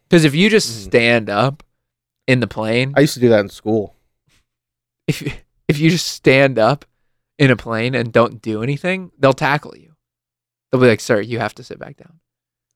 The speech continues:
Speaker 1: Like, the air marshal will shoot you. So
Speaker 2: I've seen, I've seen a dude just stand, like, as if he were putting his luggage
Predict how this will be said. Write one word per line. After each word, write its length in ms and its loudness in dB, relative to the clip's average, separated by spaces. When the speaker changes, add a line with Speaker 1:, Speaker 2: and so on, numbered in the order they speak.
Speaker 1:
Like, 140 2
the 140 -2
air 140 4
marshal 400 -2
will 80 -10
shoot 240 -6
you. 240 -20
So 140 2
Speaker 2:
I've 140 4
seen, 220 -10
I've 180 2
seen 180 -6
a 60 -2
dude 240 -8
just 180 -14
stand, 420 -2
like, 260 4
as 240 2
if 160 2
he 160 -2
were 180 4
putting 360 0
his 380 -2
luggage 680 -2